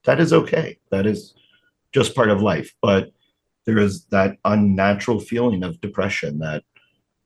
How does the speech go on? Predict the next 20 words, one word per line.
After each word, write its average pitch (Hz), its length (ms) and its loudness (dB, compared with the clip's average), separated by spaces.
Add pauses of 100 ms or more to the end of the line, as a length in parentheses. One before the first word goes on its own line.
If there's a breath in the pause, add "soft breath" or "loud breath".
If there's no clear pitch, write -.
my 110 180 2
body 107 300 4
feels 123 260 2
heavy 110 320 0
today, 80 340 -6
and 80 100 -4
it 85 100 -2 (480)
did 101 180 2
not 101 280 2
feel 104 300 2
heavy 90 280 -2
yesterday. 82 680 -4 (640 soft breath)
And 98 120 0
that 104 120 2
might 101 180 0
be 104 80 2
the, 98 240 -4 (640)
maybe, 101 240 0
Carrie, 98 320 0
I, - 140 -4